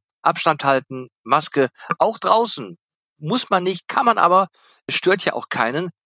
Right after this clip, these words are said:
Man kriegt trotzdem gut Luft, aber wir müssen das gebetsmühlenartig sozusagen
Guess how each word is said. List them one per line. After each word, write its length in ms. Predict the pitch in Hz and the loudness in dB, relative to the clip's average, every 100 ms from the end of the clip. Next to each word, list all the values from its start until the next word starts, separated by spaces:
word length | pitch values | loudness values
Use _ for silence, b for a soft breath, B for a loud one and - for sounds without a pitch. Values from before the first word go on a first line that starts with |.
| _ | _
Man 80 | - | -6
kriegt 220 | - 165 - | -4 -4 -2
trotzdem 340 | 175 170 131 | -2 -2 -4
gut 220 | 98 107 | -6 -6
Luft, 300 | 104 143 - - B B | -2 -2 -4 -16 B B
aber 280 | - 135 147 | 0 2 2
wir 160 | - 135 | -2 -4
müssen 400 | 143 208 - 240 | 0 2 0 0
das 160 | 160 - | -2 -2
gebetsmühlenartig 1400 | 135 147 180 - 165 160 160 147 147 135 151 - 143 - - B B | -4 0 0 -2 -2 0 0 -2 0 2 2 -2 -6 -8 -14 B B
sozusagen 480 | 165 - 147 139 135 | -4 0 0 0 -2